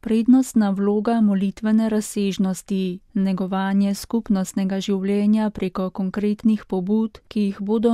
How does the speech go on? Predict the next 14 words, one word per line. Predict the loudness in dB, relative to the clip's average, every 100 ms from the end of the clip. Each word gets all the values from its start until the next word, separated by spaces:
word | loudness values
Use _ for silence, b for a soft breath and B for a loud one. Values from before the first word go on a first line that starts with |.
| 4
mednarodne | 4 4 2 2 2 2 2
komisije | 4 2 2 -4 -2 0 0
jasno | -2 -4 -2 0 2 2
oblikovale | -2 -4 -4 -2 -2 0 0 -2
iz | -4
kapiteljskih | -8 -6 -4 -2 -2 -4 -4 -4
predlogov | -4 -4 -2 0 0 0 0 0
in | 0 -2
bodo | -2 -2 -2
naknadno | -4 -6 -4 -2 0 2 2
poslane | 2 -6 -6 -4 0 0 0
svetom | -4 -4 -4 -2 0 0
različnih | -2 0 -2 0 0 0
okrožij, | -2 -4 -2 -2 -2 -4 -6 -6